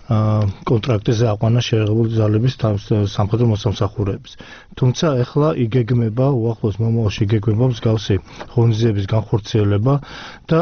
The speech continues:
აი ამ ღონისძიების გამოცხადებისთანავე ჩვენი წარმომადგენლები, რა თქმა უნდა, ჩავალთ რეგიონებში. ა, ეს კი არა, მთიანი აჭარა,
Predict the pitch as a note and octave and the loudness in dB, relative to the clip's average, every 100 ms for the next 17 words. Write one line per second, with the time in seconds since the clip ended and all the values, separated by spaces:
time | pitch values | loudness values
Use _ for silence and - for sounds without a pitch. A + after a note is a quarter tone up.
0 | - B2+ C3 C#3 A#2 B2+ A#2+ B2+ B2 A2 | 0 0 2 2 2 2 2 2 0 0
1 | G2 - A#2 D3+ - C3+ A#2+ A2+ G#2+ - | -4 0 2 2 0 -2 0 -2 -2 -2
2 | G#2+ A2 G#2+ B2+ C3+ - B2+ A#2 B2+ A#2 | 0 0 2 0 0 0 2 2 0 0
3 | B2 A2+ B2+ A2 G#2+ A#2 - A#2 G#2+ - | 0 0 0 0 0 -2 0 0 0 -2
4 | A2 A2 A#2+ - - B2+ A2 A2 A#2+ A2+ | 0 2 0 -2 -6 0 2 2 2 2
5 | A2 - C3 C#3 - - - - - - | 0 0 0 0 -4 -18 -16 -18 -20 -8
6 | - G#2+ G#2+ G#2 G2+ C3 - - A2+ F#2+ | 0 2 4 2 2 0 -2 0 0 0
7 | E3 E3+ D#3+ C#3 C3+ C3+ | 0 2 2 0 0 0